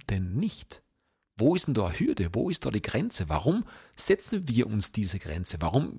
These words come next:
kriegen wir diese Grenze auch teilweise vorgegeben?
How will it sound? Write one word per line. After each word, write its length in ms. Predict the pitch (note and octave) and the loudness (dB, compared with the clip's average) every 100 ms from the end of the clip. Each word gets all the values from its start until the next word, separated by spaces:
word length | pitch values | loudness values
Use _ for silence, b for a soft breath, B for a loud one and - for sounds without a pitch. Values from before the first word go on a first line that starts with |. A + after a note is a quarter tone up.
| - | -10
kriegen 320 | - D3 D3+ | -4 -4 0
wir 80 | C3 | 0
diese 180 | A#2 A2+ | 0 0
Grenze 380 | - A2+ - G2 | 0 0 0 -2
auch 100 | - | -2
teilweise 400 | E2+ E2+ G2 - | -4 -2 -2 -2
vorgegeben? 560 | - F3+ C#3+ - - | -4 -6 -8 -10 -14